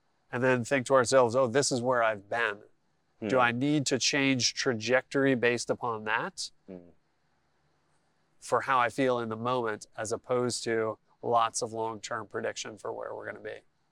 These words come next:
Speaker 2: Yeah, that's, that's perfect. And it goes back to this structure that we know that people who have, uh, more success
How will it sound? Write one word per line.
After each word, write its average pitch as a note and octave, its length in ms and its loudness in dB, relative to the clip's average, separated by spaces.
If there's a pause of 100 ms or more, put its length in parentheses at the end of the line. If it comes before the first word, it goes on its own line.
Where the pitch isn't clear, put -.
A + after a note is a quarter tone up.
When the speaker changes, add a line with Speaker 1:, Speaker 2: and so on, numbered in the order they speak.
Speaker 2:
Yeah, E2 160 -2 (100)
that's, G2+ 300 2 (120)
that's F#2+ 260 4
perfect. F#2+ 460 2
And G2+ 160 -2 (260)
it G2 180 0
goes G#2 260 4
back F#2 240 4
to G2+ 140 -4
this F2+ 220 0
structure F#2+ 420 0
that F#2 140 2
we F#2 100 -8
know F2+ 260 -4
that F2+ 180 -2
people F#2+ 340 -8
who F#2+ 100 -2
have, F2+ 320 2 (380)
uh, F#2+ 220 0
more F#2 240 0
success F#2 680 0